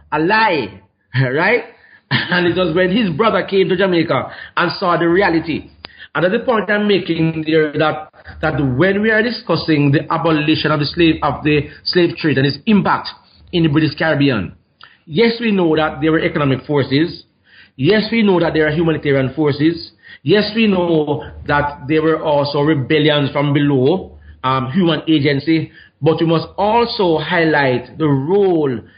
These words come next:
that managers played in their own demise. And that's the point I'm making, um,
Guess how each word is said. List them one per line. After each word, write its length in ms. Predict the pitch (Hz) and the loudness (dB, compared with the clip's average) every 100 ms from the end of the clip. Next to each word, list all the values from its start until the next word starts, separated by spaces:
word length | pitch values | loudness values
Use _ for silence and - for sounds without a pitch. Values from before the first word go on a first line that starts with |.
| _ - | _ -6
that 460 | 151 143 - - 127 | -4 -2 -4 -4 -2
managers 880 | 135 143 165 165 156 156 156 147 - _ _ | 0 2 2 2 0 0 0 -2 -8 _ _
played 400 | 196 185 170 139 | -4 0 0 0
in 180 | 147 143 | -2 0
their 260 | 156 160 | 0 0
own 220 | 208 185 156 | -2 0 2
demise. 540 | 165 226 160 - - _ _ _ - - _ - | 0 0 -2 -4 -10 _ _ _ -20 -20 _ -4
And 140 | 131 | -2
that's 100 | 147 | 0
the 160 | 180 180 | -2 -2
point 220 | 202 196 | -2 0
I'm 160 | 214 208 | 0 2
making, 540 | 180 151 151 113 92 - - | 0 2 0 0 -6 -16 -10
um, 520 | 139 143 139 131 117 | -2 0 2 0 -4